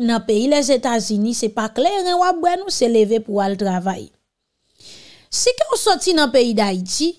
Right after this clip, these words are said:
epi ou rive os Etazini, se yon fanmi ki te aplike pou ou, donk, rantre ou rantre, se degaje ou pi vit ke posib pou chèche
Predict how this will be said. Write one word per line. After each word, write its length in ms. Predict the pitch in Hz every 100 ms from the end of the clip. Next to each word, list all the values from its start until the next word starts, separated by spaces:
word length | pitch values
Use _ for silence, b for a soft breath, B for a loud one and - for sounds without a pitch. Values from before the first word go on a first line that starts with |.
| _ _ _ -
epi 640 | 233 226 240 233 220 208 _
ou 160 | 247 254
rive 300 | 262 240 330
os 200 | 254 220
Etazini, 560 | 220 226 208 190 226 277
se 120 | -
yon 100 | 233
fanmi 500 | - 233 208 240 285 285 B B
ki 120 | - 240
te 120 | 240 -
aplike 500 | 240 226 226 - 214 190
pou 280 | 202 285
ou, 80 | 339 - _ _ _ _ _ _ 233
donk, 420 | 220 247 - - - _ _ 214
rantre 320 | 330 415 415
ou 200 | 415 392
rantre, 380 | 311 262 254 294
se 240 | - - 233
degaje 640 | 185 285 311 294 226 220
ou 140 | 254 247
pi 140 | 233
vit 200 | 214 294
ke 140 | - 240
posib 560 | 240 208 - 285 269 294
pou 640 | 294 _ _ _ _ 247
chèche 960 | - - - 277 - - - 330 277